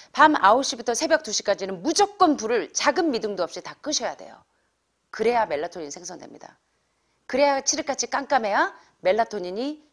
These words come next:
예, 분비가 된다는 것입니다. 아셨죠? 그래서 작은 미등이라도 켜놓으시면 안 돼요. 자, 멜라토닌이 언제 가장 많이 분비되는가 봤더니 밤 아홉 시 경부터 새벽 두 시 예, 경에 가장 많이 생산된다는 것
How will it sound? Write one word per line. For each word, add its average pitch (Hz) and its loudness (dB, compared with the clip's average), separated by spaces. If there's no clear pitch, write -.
예, 147 -6
분비가 196 -4
된다는 165 -8
것입니다. - -20
아셨죠? 254 0
그래서 - -12
작은 247 -4
미등이라도 226 -2
켜놓으시면 240 -8
안 156 -10
돼요. 135 -6
자, 196 -4
멜라토닌이 294 2
언제 214 0
가장 214 0
많이 190 -2
분비되는가 175 -8
봤더니 214 -6
밤 160 -4
아홉 170 0
시 190 -10
경부터 180 -6
새벽 226 -6
두 262 -6
시 156 -4
예, 143 -6
경에 165 -10
가장 202 -8
많이 156 -2
생산된다는 151 -8
것 131 -10